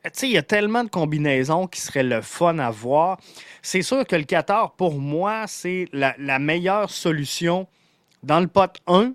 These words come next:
la meilleure pige que tu peux faire, c'est le, le, le Qatar. Mais, je vais être franc avec vous, l'Argentine,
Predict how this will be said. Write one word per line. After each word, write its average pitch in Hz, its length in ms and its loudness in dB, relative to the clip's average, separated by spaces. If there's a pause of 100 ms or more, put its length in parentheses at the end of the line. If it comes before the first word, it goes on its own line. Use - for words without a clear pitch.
(100)
la 127 220 0
meilleure 196 560 2
pige 226 440 -2
que 143 100 -2
tu - 160 -10
peux 139 160 -4
faire, 165 340 -2 (680)
c'est 190 680 -2 (720)
le, 131 240 -2
le, 127 180 -6
le 120 240 -8
Qatar. 131 540 -2 (260)
Mais, 190 460 0 (1700)
je 110 140 -18
vais 139 200 2
être 131 100 -4
franc 180 360 -2
avec 175 220 0
vous, 202 300 -4
l'Argentine, 170 960 0